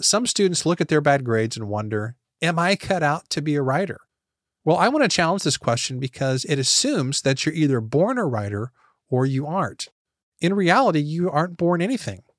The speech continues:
You can choose to be what you want to be. If you want to be a writer, it's completely within your power to do so. Here are some wise words from author R L Stine.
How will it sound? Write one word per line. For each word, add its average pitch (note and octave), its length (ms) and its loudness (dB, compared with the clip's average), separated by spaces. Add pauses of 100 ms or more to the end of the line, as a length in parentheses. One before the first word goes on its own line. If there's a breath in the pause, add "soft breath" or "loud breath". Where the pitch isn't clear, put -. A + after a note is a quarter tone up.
(480)
You F3 160 0
can A#3+ 160 -2
choose C3+ 500 -2
to - 100 -10
be A#2+ 180 -4
what B2 160 -2
you C#3 100 -4
want E3 220 -4
to F3+ 60 -2
be. G#2 300 -10 (600)
If D3 140 -2
you D#3 80 4
want F3+ 140 2
to A3 40 2
be A3+ 140 0
a F#3+ 80 6
writer, B2 420 0
it's D#3 180 -2
completely F#3 680 -2
within E3 320 -2
your D#3 100 0
power C#3+ 480 -2
to B2 140 -6
do B2 180 -2
so. G#2 380 -8 (440)
Here A3+ 200 0
are G#3+ 120 4
some D#3 200 -2
wise C3+ 340 2
words A#2+ 240 2
from A2+ 240 -8
author B2 500 -2
R C#3+ 240 2
L C3 260 -2
Stine. A2+ 600 -4